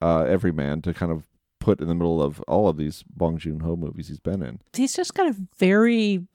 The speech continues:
Speaker 2: k-, kind of, like, fleshy face, like, just very, like, round cheeks. And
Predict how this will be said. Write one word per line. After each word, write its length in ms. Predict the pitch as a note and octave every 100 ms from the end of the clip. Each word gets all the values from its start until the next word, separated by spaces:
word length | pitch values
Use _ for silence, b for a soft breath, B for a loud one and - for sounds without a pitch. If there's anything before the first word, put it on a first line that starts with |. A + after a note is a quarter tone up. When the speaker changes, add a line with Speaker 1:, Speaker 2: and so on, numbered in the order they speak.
| -
Speaker 2:
k-, 200 | A3+ G#3
kind 200 | - G#3 F#3+
of, 120 | E3
like, 180 | D#3 -
fleshy 800 | - - F#3 D#3+ E3 F#3+ F3+ E3+
face, 420 | - D#3 D#3 -
like, 180 | D#3 -
just 160 | E3
very, 280 | - E3 F3
like, 180 | E3 D#3
round 520 | D#3+ D#3 D3+ D3+ D#3+ D#3+
cheeks. 500 | - D3+ D#3 - - B B B B -
And 320 | G3 F#3+